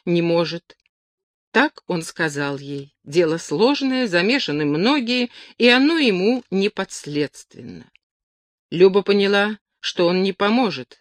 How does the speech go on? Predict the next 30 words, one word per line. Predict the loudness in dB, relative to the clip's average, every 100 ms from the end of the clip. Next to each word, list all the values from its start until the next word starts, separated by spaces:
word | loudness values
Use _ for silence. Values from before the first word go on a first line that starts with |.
| _
даже | -2 0 0 -2
если | -2 -4 -6
бы | -6 -4
мог. | -4 -6 -12 _ _ _ _ _ _ -8
Но | -2 0
он | 0 -2
уже | -2 -4
был | -2 -2
ей | -2 -2
необходим, | -2 -4 -8 -4 -4 -2 -4 -6 -12 _ _ _
как | -6 -6 _ -6
и |
она | -4 -2 -4 -6
ему. | -8 -12 -16 _ _ _ _ _ _ _ _ _ -4
Когда | -4 -2 0 0 -2
собирались | -6 -4 0 2 2 0 -4
заселить | -6 -6 -4 -4 -4
лишние | -4 -4 -4 -6
комнаты, | -2 -2 -2 -4 -10 -14 _ -20 -2
она | 2 2
была | 2 2 4
рада, | 4 2 0
что | -4 0 0
он | 0
получил | -2 -4 -2 0 0 -2 -10 _
ордер | 2 4 2 -4 -8 -6
и | -6
переехал | -4 -2 -2 -4 -6 -10
к | -10 -10
ней. | -8 -8 -12